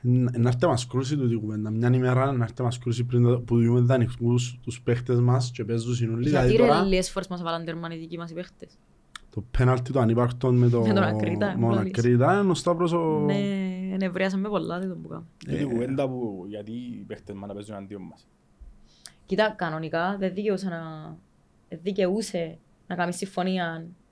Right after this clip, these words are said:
Speaker 2: με
Speaker 3: Η
Speaker 2: τις
Speaker 3: άλλη
Speaker 2: ομάδες
Speaker 3: όμως.
Speaker 2: επίσημα.
Speaker 1: Κάνουν προφορική
Speaker 2: Κάνουν
Speaker 1: συμφωνία,
Speaker 2: που κάτω από το χαλί.
Speaker 1: την οποία αναθέτησε ο, ο Κάτος και αυτόν έφυγε.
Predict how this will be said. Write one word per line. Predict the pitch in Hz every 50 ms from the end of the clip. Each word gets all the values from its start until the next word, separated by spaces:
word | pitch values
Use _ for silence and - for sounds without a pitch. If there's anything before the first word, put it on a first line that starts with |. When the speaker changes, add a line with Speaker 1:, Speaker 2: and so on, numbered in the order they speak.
| _ _ _ - - - -
Speaker 2:
με | 190
Speaker 3:
Η | 185
Speaker 2:
τις | - - -
Speaker 3:
άλλη | 190 170 151
Speaker 2:
ομάδες | - - - -
Speaker 3:
όμως. | 175 175 -
Speaker 2:
επίσημα. | 185 175 - 185 185 196 190 175 170 170 170 165 165 170 170 _ _ _ _ _ _ -
Speaker 1:
Κάνουν | - 131 127 127 135 139
προφορική | 135 147 147 123 147 156 131 123 120 123 123
Speaker 2:
Κάνουν | - 240 247 233
Speaker 1:
συμφωνία, | 233 214 - 131 120
Speaker 2:
που | - -
κάτω | 226 226 240
από | 233 233
το | 220 202
χαλί. | 175 190 160 175 196
Speaker 1:
την | 143 143 135 131
οποία | 127 123 120 131 139 147
αναθέτησε | 147 131 120 123 131 127 131 135 127 - -
ο, | 135 131 127 123 120 117 113 110 - - -
ο | - 110
Κάτος | 104 - 127 131 127 123 - - 196 - -
και | -
αυτόν | 156 - - - 156 147
έφυγε. | 131 123 123 117 104 95 -